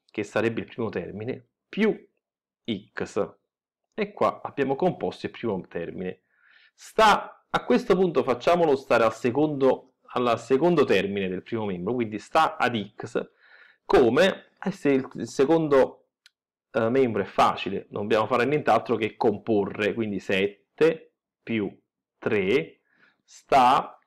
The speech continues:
qua la x abbiamo preso il secondo termine del primo membro, quindi dobbiamo prendere il secondo termine, quindi sta a tre. A questo punto che cosa esce fuori? Esce fuori quindici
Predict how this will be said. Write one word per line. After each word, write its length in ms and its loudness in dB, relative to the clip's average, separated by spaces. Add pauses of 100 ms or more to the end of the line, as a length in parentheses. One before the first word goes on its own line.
qua 280 4
la 100 4
x 340 0
abbiamo 220 4
preso 220 -2
il 60 -2
secondo 440 2
termine 400 2
del 100 0
primo 240 -6
membro, 340 -4
quindi 200 0
dobbiamo 220 4
prendere 240 0
il 60 -4
secondo 460 -2
termine, 460 -2
quindi 300 -8
sta 440 0
a 140 -4
tre. 460 -6 (640)
A 140 0
questo 300 4
punto 240 2
che 140 2
cosa 220 2
esce 220 0
fuori? 460 -6 (760)
Esce 280 -2
fuori 320 0
quindici 800 -2